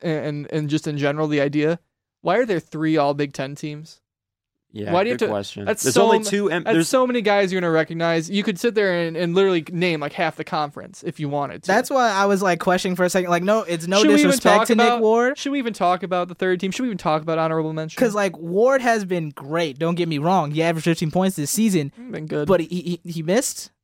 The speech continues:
Speaker 3: like, the last part of it. It, he somehow, he, he, the third team is there. Like, I, I was, I feel like,
Speaker 1: You were
Speaker 3: I don't know.
Speaker 1: in-, you were intrigued?
Speaker 3: I was intrigued. I think there's a, there's obviously a case for him, but, like, I don't know.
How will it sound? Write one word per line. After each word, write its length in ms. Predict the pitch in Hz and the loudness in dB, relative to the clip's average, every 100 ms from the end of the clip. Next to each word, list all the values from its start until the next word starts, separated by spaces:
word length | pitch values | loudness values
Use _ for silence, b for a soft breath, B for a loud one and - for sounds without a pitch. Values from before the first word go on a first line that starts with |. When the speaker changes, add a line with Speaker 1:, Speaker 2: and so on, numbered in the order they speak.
| _ _ - | _ _ -2
Speaker 3:
like, 200 | 170 165 | -2 0
the 100 | 160 | 0
last 300 | 180 202 - | 2 0 0
part 260 | 202 214 | 0 2
of 140 | 240 269 | 0 -2
it. 160 | 320 _ _ _ _ _ _ _ - | -6 _ _ _ _ _ _ _ -4
It, 360 | 170 160 139 | -4 -4 -8
he 120 | 170 170 | -6 -4
somehow, 460 | - 190 190 185 | -2 0 2 2
he, 180 | 180 165 160 | 0 -4 -8
he, 140 | 156 139 - | -10 -8 -8
the 100 | 151 | -6
third 320 | 165 170 180 | 0 -2 0
team 220 | 190 180 | -2 0
is 100 | 165 | 0
there. 320 | 151 165 202 | 0 0 0
Like, 140 | 170 175 | 0 2
I, 280 | 240 262 302 | 2 2 2
I 20 | |
was, 340 | 403 381 - - _ _ _ | 0 -2 -6 -18 _ _ _
I 60 | 330 | -12
feel 160 | 226 381 | -4 -2
like, 140 | 381 | 0
Speaker 1:
You 160 | 180 170 | 2 2
were 180 | 170 339 | 2 0
Speaker 3:
I 40 | |
don't 160 | 415 427 | 0 2
know. 120 | 220 | 2
Speaker 1:
in-, 120 | 175 | 0
you 140 | 185 170 | -4 -2
were 80 | 165 | -2
intrigued? 460 | 151 170 165 170 _ _ - | -2 -2 -2 -4 _ _ -4
Speaker 3:
I 100 | 294 | 0
was 120 | 370 | 2
intrigued. 480 | 330 254 170 175 233 | 0 0 2 2 0
I 100 | 240 | -2
think 180 | 277 285 | 0 0
there's 160 | 269 214 | 0 0
a, 60 | |
there's 260 | 147 - 160 | -4 -6 0
obviously 300 | 170 160 135 | 0 0 -6
a 60 | 123 | -12
case 340 | - 151 165 | -8 -6 -6
for 260 | - 127 120 | -10 -12 -10
him, 80 | |
but, 140 | 143 165 | -8 -6
like, 180 | 190 208 | -6 -8
I 80 | |
don't 140 | 262 185 | -8 -8
know. 180 | 135 | -8